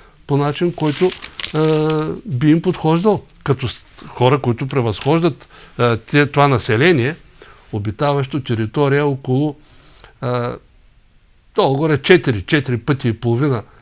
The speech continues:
а, по-голяма от тяхната страна и произвеждащо, а, една трета, една пета, в някои случаи ще видите, от,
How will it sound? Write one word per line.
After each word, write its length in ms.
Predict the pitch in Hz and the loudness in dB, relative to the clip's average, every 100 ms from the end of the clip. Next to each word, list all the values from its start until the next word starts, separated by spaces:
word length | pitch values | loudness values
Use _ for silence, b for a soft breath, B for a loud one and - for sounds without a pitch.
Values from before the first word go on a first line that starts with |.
| b | b
а, 160 | 110 107 | -6 -4
по-голяма 540 | - 117 107 113 107 | -2 -2 0 -2 -2
от 100 | 101 | -4
тяхната 420 | 113 107 101 98 98 | -4 -4 -6 -8 -10
страна 360 | 123 156 220 220 B B 170 | -6 -4 -4 -6 B B -6
и 60 | |
произвеждащо, 960 | 139 151 156 196 165 135 131 - 202 202 B B B - | 0 2 2 4 2 0 -2 0 0 0 B B B -6
а, 260 | 165 156 - - | -2 -2 -4 -6
една 280 | 156 196 | -2 -2
трета, 380 | 135 151 175 170 | 0 -2 -2 -2
една 240 | 151 196 156 | -2 -2 -2
пета, 360 | - 175 165 | -2 -2 -2
в 60 | 139 | -2
някои 260 | 180 160 | -2 -4
случаи 320 | 131 180 - 139 | -4 -4 -4 -4
ще 160 | - | -2
видите, 360 | 156 160 135 175 | 0 0 0 -2
от, 280 | 160 170 | -2 -4